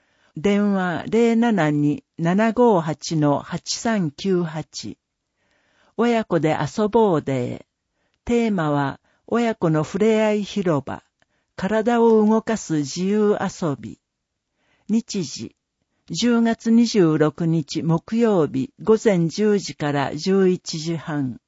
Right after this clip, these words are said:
対象、一歳から三歳の子供と保護者。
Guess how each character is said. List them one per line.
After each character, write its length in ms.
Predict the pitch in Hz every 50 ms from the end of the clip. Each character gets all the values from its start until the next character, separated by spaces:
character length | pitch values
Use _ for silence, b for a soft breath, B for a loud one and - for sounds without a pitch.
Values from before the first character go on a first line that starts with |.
| _ _ _ _ _ _ _ _ _ _ _ _ _ -
対 200 | 190 190 196 185
象、 600 | - - - 190 180 180 175 170 160 151 - - _ _ _ _ _ _
一 180 | - 202 226 -
歳 340 | - - - 233 214 202 190
か 200 | - - 165 151
ら 120 | 156 165
三 280 | - - 220 202 208 202
歳 340 | - - 160 156 156 151 151
の 140 | 151 147
子 180 | - - 180 170
供 280 | 190 190 190 196 196 196
と 180 | - 196 185
保 120 | 160 170 170
護 160 | 170 170 165
者。 360 | - - - 131 90 - -